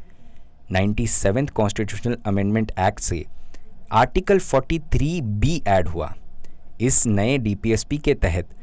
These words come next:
स्टेट को कोऑपरेटिव सोसाइटीज की अपलिफ्टमेंट की ड्यूटी दी गई। इस नए डीपीएसपी में वॉलंटरी फॉर्मेशन और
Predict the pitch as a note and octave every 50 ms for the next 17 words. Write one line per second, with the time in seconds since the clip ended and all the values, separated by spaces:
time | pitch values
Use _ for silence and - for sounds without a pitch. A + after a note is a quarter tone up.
0 | - - - - - - - - - - F3+ G3 G3+ - - - E3+ F#3+ F#3+ -
1 | - C3+ C#3 C3 B2+ B2+ - - - F3 A2 D#3+ A#3 A3 - - A#2+ A2 - -
2 | A2+ G#2 G2+ G#2 C3 D3+ C#3+ - - - D#3 - - A#2+ - - - A2+ A2 G#2+
3 | - - B2 C3 D3 D3+ - - A2 A#2+ D#3 E3+ - - - - - B2 A2 A2
4 | C3 C3+ C3 - - G2+ F#2 F#2+ F2+ E2+ D#2 D#2+ - - - - - - - -
5 | - C3 C#3 C#3+ - - G#2 G2 F#2+ G2+ C3 D#3+ C#3+ A2 A2+ A2 G#2+ A#2 B2 C3
6 | C3+ - - - F3+ C#3 F#2+ F#2 F#2 A#2 C#3 - - - - - - G#2 G2+ A#2
7 | A#2 A#2+ C#3 E3 F#3+ G3 - F3 D3+ D3 D#3 F#3 G3 - A#2+ G#2 G#2+ G#2+ A2 A2+
8 | - - - A#2+ F#2 F2+ - - - - A2+ C3+ D#3 -